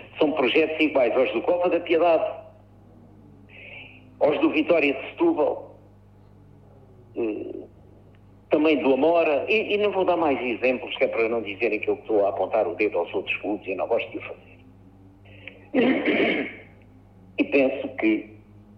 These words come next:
eh, eh, a próxima direção que vier, certeza que vai ser atacada por investidores da, da tanga, que só falam em milhões, iniciam a conversa,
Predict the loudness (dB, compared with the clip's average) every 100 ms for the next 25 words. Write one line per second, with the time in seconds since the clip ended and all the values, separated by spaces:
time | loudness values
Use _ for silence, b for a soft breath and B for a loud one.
0 | -20 -20 -16 -2 0 2 0 0 2 2
1 | 0 2 2 2 0 0 2 2 0 0
2 | 0 0 -2 -2 -2 0 0 0 -6 -18
3 | -20 -20 -20 -12 -2 -2 2 2 2 0
4 | 2 2 2 4 4 2 0 -2 0 0
5 | 0 2 2 2 0 -2 -6 -16 -20 -20
6 | -20 -20 -20 -20 B B B B -20 -2
7 | 2 4 4 2 0 0 4 4 4 0
8 | -4 -4 -4 -4 -4 -2 0 0 0 0
9 | -2 -4 -10 -20 -20 -20 -20 -20 -20 -20
10 | -20 -18 -4 -2 0 0 2 0 0 0
11 | 0 0 0 0 0 0 2 4 4 2
12 | 0 2 4 2 0 -2